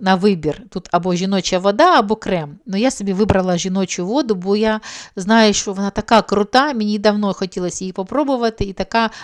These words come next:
можливість випала. Це аналог дуже крутого аромату. Дивіться в чаті, що це за аромат. Я потім під, е, р-, роликом, е, деякі слайди вам покажу. Е, ось оце дуже крутий аналог,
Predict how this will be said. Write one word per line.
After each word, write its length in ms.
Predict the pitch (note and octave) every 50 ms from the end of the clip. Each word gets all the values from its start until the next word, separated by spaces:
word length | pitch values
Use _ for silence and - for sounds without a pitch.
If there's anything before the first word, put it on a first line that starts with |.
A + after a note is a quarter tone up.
| - _ -
можливість 560 | G#3 A3 F#3+ G#3 B3 B3+ A3+ A#3 A3+ - -
випала. 520 | G#3 A#3+ A#3 A3+ - F#3 F3 E3+ E3 D#3+ - - - - _ _ _ _
Це 240 | - - G#3+ A3 - -
аналог 520 | A3 G#3 G3+ G#3+ B3 C#4 C#4 C4 A3+ G3+
дуже 500 | F#3 F3+ F3+ A3+ B3 C#4+ E4 E4 - E4
крутого 540 | D4+ - B3+ C4 B3+ - - D4 D4 C#4 C#4
аромату. 680 | C4+ - B3 A#3+ B3+ B3+ B3+ B3 B3 A3 G3+ G3 - F#3+
Дивіться 440 | F3+ A3 A3+ B3 A#3+ - - G#3+
в 60 | G3+ F#3+
чаті, 400 | - - C4 D#4 E4 D#4+ C4 A#3
що 160 | - - C4+
це 140 | - B3+ A#3+
за 100 | A3+ A3+
аромат. 420 | A3+ A3+ A#3 A3+ A3 G#3 F#3+ F#3 -
Я 120 | G3+ F#3+
потім 380 | F#3 - A#3+ B3+ - A#3 A3 A3 - - - - - - _
під, 240 | - A3 A3 G3 - -
е, 500 | G#3 G3 F#3+ F#3 F3+ F3 E3+ E3+ - -
р-, 260 | G#3 G#3+ G#3+ G#3 G#3+ G#3+
роликом, 600 | B3+ D4+ E4 D#4 - - - A#3 A3+ A3 G#3 G3+
е, 220 | G3 F#3 F3+ F3+ F3+ F#3 -
деякі 640 | F#3+ G3+ A3+ A3+ G#3+ G#3 - - G#3 G3+ G3 G3 G3
слайди 440 | - - A3 B3 C#4 C#4 G#3 G3+
вам 160 | G3 A3 A3 G#3
покажу. 560 | A3 G#3 - G#3+ G#3 A3 G#3 - F3 D#3 D3 - _ - - - - - - _ _ -
Е, 300 | E3 F3+ F3+ F3 - - - - A3+ A3+ A3+
ось 240 | A3+ A#3 - - - -
оце 300 | A#3 G#3+ - - C#4+ C4+
дуже 360 | G#3+ G3+ F#3+ B3 B3 - G#3+
крутий 380 | - - G#3 G#3 - - G#3+ G#3
аналог, 420 | - G3+ G3 F#3+ A3+ C4+ D4 D4